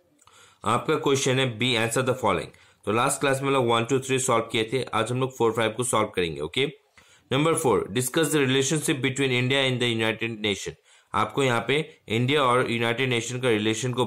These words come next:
बताना है, ठीक है। तो क्या है आपका आंसर? The relation between India and the United Nation are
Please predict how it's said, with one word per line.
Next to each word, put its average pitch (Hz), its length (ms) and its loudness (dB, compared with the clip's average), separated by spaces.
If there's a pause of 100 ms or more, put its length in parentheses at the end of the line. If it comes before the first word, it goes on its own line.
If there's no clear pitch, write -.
बताना 95 320 0
है, 69 200 -8
ठीक 101 180 -6
है। 143 100 0 (500)
तो 110 60 -2 (100)
क्या 127 160 0
है 131 140 0
आपका 131 340 -2
आंसर? 127 340 0 (1700)
The 113 140 4
relation 143 420 2
between 139 380 0
India 143 320 0
and 123 120 0
the 120 80 2
United 123 440 0
Nation 135 360 -2 (220)
are 110 340 0